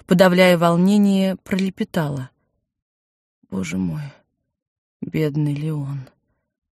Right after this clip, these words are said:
наш бедный друг, боже мой, боже мой, умер». На глазах у нее выступили слезы, молчаливые женские слезы,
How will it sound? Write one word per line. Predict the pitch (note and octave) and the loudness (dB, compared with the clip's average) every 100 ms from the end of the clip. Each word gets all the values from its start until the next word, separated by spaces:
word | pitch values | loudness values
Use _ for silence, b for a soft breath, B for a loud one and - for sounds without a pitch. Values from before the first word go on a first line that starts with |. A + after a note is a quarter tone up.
| - | -8
наш | E3+ D3+ - | -6 -6 -6
бедный | - - F#3+ G3 G3+ | -8 -8 -4 -4 -4
друг, | G3 F3+ D3 - - _ _ _ _ _ _ _ _ - | -6 -10 -12 -18 -20 _ _ _ _ _ _ _ _ -10
боже | F3 F3 F3+ | -8 -6 -6
мой, | F#3 F3+ D#3 D#3 _ _ _ _ _ _ _ _ _ | -4 -4 -8 -16 _ _ _ _ _ _ _ _ _
боже | - - E3 E3+ E3+ | -14 -12 -10 -10 -10
мой, | E3+ E3+ F3 E3+ D#3+ D#3 _ _ _ _ _ _ _ | -8 -6 -6 -6 -8 -14 _ _ _ _ _ _ _
умер». | - G3 D#3 D#3 D#3 - _ _ _ _ _ _ _ _ _ _ _ _ - | -6 -4 -4 -6 -10 -14 _ _ _ _ _ _ _ _ _ _ _ _ -4
На | F#3 | 0
глазах | F#3+ G#3+ G#3 C4 - | 4 4 4 2 2
у | |
нее | G#3 G3 G3 | 0 2 2
выступили | G#3 G#3 - F#3 - F3+ | 0 -2 -4 -8 -4 -4
слезы, | F3+ - A3+ A#3 D#3+ D#3 b b b b | -4 -2 0 0 0 -2 b b b b
молчаливые | F3+ F#3 - G3 F#3+ A3+ F3 E3 | 2 4 2 0 2 2 2 0
женские | D#3 F#3 F3 - F3+ | 0 0 0 0 -2
слезы, | F3 F#3 G#3+ A3 E3 E3 | -2 0 2 2 0 -4